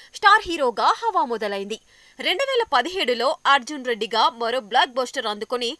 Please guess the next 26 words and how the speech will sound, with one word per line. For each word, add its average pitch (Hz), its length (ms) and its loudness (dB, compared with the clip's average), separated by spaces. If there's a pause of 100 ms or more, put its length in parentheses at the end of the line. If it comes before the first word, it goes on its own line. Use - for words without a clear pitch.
(260)
టాప్ 381 300 4
స్టార్స్ 302 360 0
లో 285 60 0 (120)
ఒకటిగా 226 360 -4 (120)
ర్యాంకింగ్ 277 420 -2
సాధించాడు. 208 580 -4 (320)
రెండు 311 240 -2
వేల 480 240 2
పద్దెనిమిదిలో 285 580 0 (240)
గీతా 392 260 0 (120)
గోవిందం 233 500 -2
బ్లాక్ 277 300 0
బస్టర్ 254 360 -6
కావడం 202 360 -4
వలన 208 220 -2 (400)
విజయ్ 381 380 -6
దేవరకొండ 233 480 -4 (280)
తిరుగులేని 269 540 -4
స్టార్డమ్ 220 500 -2
పొందాడు. 202 320 0 (200)
డివైడ్ 349 320 0
టాక్ 403 240 -8
వచ్చిన 370 320 -4 (120)
టాక్సీవాలా 247 580 0 (180)
విజయ్ 285 380 -8
దేవరకొండ 240 480 -6